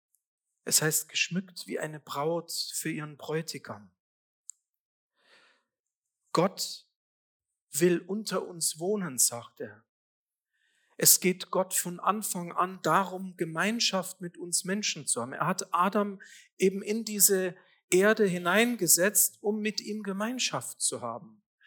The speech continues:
Und wie dumm ist es von uns Menschen, dass wir uns irgendwo immer anders orientieren.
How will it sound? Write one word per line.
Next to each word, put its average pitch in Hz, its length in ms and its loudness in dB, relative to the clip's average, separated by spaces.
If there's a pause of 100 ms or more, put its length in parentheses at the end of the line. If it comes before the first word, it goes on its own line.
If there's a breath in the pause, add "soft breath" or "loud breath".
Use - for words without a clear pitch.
(960 soft breath)
Und 139 180 -4
wie 143 80 -6
dumm 185 400 0
ist - 240 0
es 139 140 -2
von 151 180 -12
uns 151 240 -6
Menschen, 165 640 -2 (640 soft breath)
dass 151 260 6
wir 160 140 -4
uns 156 380 -2
irgendwo 170 300 -4
immer 165 220 -2
anders 175 320 2
orientieren. 160 680 -6